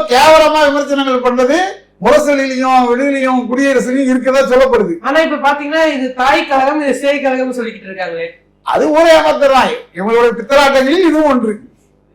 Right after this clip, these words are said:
Speaker 1: இவங்களுடைய பித்தலாட்டங்களில் இதுவும் ஒன்று. இவங்க பிராமண எதிர்ப்புன்னு சொல்லிக்கிட்டு, ஆ, மு-, முதல்வர் ஜெயலலிதா அம்மையாரை போய் சமூக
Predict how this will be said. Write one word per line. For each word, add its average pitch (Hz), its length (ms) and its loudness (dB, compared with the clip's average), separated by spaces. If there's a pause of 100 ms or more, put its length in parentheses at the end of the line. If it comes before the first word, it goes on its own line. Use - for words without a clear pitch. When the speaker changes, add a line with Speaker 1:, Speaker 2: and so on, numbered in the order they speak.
(640)
Speaker 1:
இவங்களுடைய 240 460 4
பித்தலாட்டங்களில் 277 1000 2
இதுவும் 285 300 2
ஒன்று. 185 180 -2 (140)
இவங்க 254 220 -2
பிராமண 285 440 2
எதிர்ப்புன்னு 285 440 -6
சொல்லிக்கிட்டு, 269 440 -4 (720)
ஆ, 247 80 2 (280)
மு-, 262 320 0 (160)
முதல்வர் 277 400 2
ஜெயலலிதா 285 320 4
அம்மையாரை 262 340 0
போய் 277 280 0
சமூக 277 360 2